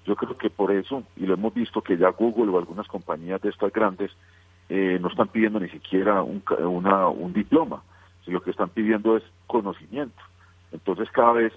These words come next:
para el talento va a ser mucho más fácil y el conocimiento lo tenemos ahí, ahí está en la red, ahí, ahí se puede estudiar. Eh, es lo que hago yo prácticamente, o sea,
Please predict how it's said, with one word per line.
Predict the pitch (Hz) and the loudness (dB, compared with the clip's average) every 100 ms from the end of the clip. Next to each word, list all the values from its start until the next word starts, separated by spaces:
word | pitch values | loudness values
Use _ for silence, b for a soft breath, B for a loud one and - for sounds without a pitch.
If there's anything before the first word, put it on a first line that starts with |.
| - | -2
para | 107 | -2
el | |
talento | 95 92 87 110 | -2 -6 -2 -2
va | |
a | 101 | 0
ser | 104 | -4
mucho | 104 110 | -10 -8
más | 101 | -4
fácil | - 139 107 | -2 -2 -2
y | |
el | 98 | -6
conocimiento | - 95 87 80 90 - | -6 -10 -12 -12 -8 -2
lo | 120 | -2
tenemos | - 82 131 156 | -2 -4 -2 -2
ahí, | 85 - 120 | -2 0 -2
ahí | 90 | -2
está | 113 - | -4 0
en | 117 | 2
la | 113 | 2
red, | 143 131 - _ _ _ _ | 2 0 -4 _ _ _ _
ahí, | - 117 | -2 2
ahí | 123 110 131 147 | 2 0 -6 -8
se | 143 | -8
puede | 127 123 | -4 -6
estudiar. | - 90 117 - - - - - _ - | -6 -8 -6 -6 -8 -16 -20 -20 _ -16
Eh, | 78 78 73 | -12 -10 -6
es | 98 110 | 0 2
lo | 135 | 2
que | 110 | 2
hago | 98 110 | 0 0
yo | 113 | -4
prácticamente, | 110 104 - 95 85 143 - - | -2 -4 -6 -14 -10 -10 -10 -10
o | 69 | -6
sea, | 95 85 | 0 0